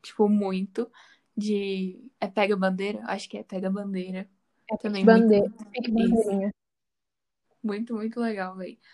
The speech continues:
Speaker 1: Mas, tipo, você falou desse negócio aí que você era mais, né, de brincar na rua, tananã. Eu era,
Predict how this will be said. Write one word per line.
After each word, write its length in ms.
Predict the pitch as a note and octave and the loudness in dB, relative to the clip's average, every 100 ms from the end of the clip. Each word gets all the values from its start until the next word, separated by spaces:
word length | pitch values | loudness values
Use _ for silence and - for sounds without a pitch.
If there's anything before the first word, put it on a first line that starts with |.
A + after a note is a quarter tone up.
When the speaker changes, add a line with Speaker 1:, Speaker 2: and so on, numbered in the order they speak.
| _ - | _ 2
Speaker 1:
Mas, 380 | A3 A#3 - - | 4 4 0 -18
tipo, 380 | - B3 G3+ _ _ _ | -12 -8 -8 _ _ _
você 160 | A3+ A#3+ | -8 0
falou 200 | A3 G3+ | 2 2
desse 200 | G3 G3 | -2 -4
negócio 320 | G3 F#3 F#3+ | -4 -4 -2
aí 80 | A3 | -6
que 100 | - | -6
você 120 | - | -10
era 240 | F#3+ G3 _ _ | -8 -8 _ _
mais, 720 | F#3+ F#3 F#3 F#3 G#3 - _ _ _ _ _ _ _ | -8 -6 -6 -8 -16 -20 _ _ _ _ _ _ _
né, 160 | G3 A3 | -4 -2
de 80 | G#3 | -2
brincar 280 | G#3 A3 F#3+ | -6 -4 -2
na 120 | F#3+ | -2
rua, 240 | G#3+ G#3+ | 0 -2
tananã. 420 | G#3 F#3+ G3+ A3+ - _ _ _ _ _ _ _ - _ _ | -2 -6 -4 -6 -10 _ _ _ _ _ _ _ -20 _ _
Eu 160 | G#3+ A3 | 0 2
era, 300 | G#3 G3+ | 0 -4